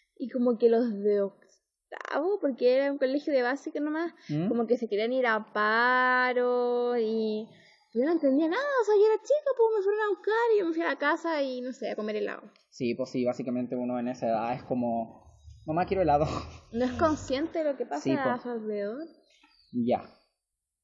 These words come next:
Speaker 2: Uno de los movimientos sociales más importantes del año dos mil, y también que fue uno de los más cuestionados, fue el movimiento de los pingüinos del dos mil seis.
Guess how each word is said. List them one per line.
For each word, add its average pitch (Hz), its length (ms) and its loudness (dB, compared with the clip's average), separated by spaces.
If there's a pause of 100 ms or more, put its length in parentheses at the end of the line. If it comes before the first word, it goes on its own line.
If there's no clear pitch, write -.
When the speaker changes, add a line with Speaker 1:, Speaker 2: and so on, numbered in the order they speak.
(360)
Speaker 2:
Uno 208 180 6
de 247 60 4
los 240 140 4
movimientos 190 420 0
sociales 185 460 2
más 135 160 0
importantes 139 680 -4
del 151 160 0
año 160 240 -2
dos 165 200 -4
mil, 139 280 -2
y 147 60 -4
también 131 240 -2
que 135 100 -6
fue 131 220 2
uno 131 280 -2
de 123 100 -4
los 120 160 -4
más 117 160 -6
cuestionados, 165 760 -2
fue 147 300 2
el 131 100 0
movimiento 147 480 -4
de 147 80 -2
los 135 100 -8
pingüinos 127 500 -6
del 127 140 -4
dos 113 120 -10
mil 113 140 -6
seis. - 360 -20